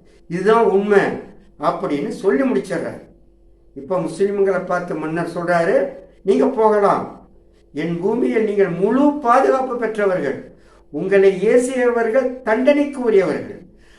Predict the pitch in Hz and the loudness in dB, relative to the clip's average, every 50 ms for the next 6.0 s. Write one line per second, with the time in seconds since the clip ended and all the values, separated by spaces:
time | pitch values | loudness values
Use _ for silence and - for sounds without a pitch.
0 | - - _ _ _ - 170 185 240 254 - 262 254 - - - 196 185 165 147 | -20 -20 _ _ _ -4 -4 -2 -2 0 0 0 0 0 0 0 0 0 0 0
1 | 151 165 190 - 247 254 262 262 285 294 285 254 233 214 214 214 - - 190 185 | -2 0 0 2 2 2 2 4 4 4 4 4 2 2 0 0 -2 -4 -4 -4
2 | 180 180 196 180 165 147 147 156 170 185 190 196 196 - - - - - _ _ | -4 -4 -2 -2 0 0 -2 -4 -2 -2 -2 -2 -2 -4 -14 -20 -20 -20 _ _
3 | _ _ _ - _ - 160 180 233 254 254 254 220 202 214 214 220 214 214 - | _ _ _ -20 _ -8 -2 0 2 2 4 4 4 4 6 4 2 0 -2 -6
4 | 233 247 285 294 - 262 - - - 196 175 165 165 185 208 220 185 185 185 196 | -4 -4 -2 -2 0 -2 -2 -2 -4 -4 -6 -4 -4 -4 -4 -4 -4 -4 -4 -2
5 | 226 240 233 233 214 202 180 170 160 - - - 156 160 165 170 160 147 127 | -2 -2 -2 -2 -2 -2 -2 -6 -8 -8 -8 -8 -8 -6 -6 -4 -4 -4 -6